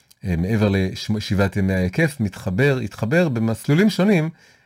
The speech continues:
אל הסמל של האינסוף. אז, אה, זה, זה בכלל קשור לנושא מעניין, שהרבה פעמים, אה, אנחנו מתבוננים או דורשים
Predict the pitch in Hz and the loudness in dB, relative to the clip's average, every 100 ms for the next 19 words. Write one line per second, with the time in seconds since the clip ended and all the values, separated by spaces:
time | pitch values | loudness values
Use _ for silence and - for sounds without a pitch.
0 | _ 104 98 110 101 92 92 87 85 - | _ -2 0 2 0 2 0 0 -2 -6
1 | 76 - - _ _ - - - - - | -12 -16 -20 _ _ -20 -20 -20 -20 -20
2 | - 92 90 85 98 98 101 117 - 104 | -6 -2 0 2 4 2 0 -4 -2 -2
3 | 127 - 160 127 - 120 104 98 - 107 | 0 2 0 0 -2 2 2 0 0 2
4 | 98 95 101 95 - 90 113 - 110 120 | 2 2 0 0 -2 -2 0 0 2 0
5 | 123 - _ - - _ _ - 104 98 | -2 -8 _ -20 -20 _ _ -6 -2 2
6 | 95 98 - 101 101 104 98 95 92 98 | 2 0 0 0 0 0 0 2 2 2
7 | 117 135 98 95 85 - 139 107 | 4 2 2 -2 -2 -2 0 0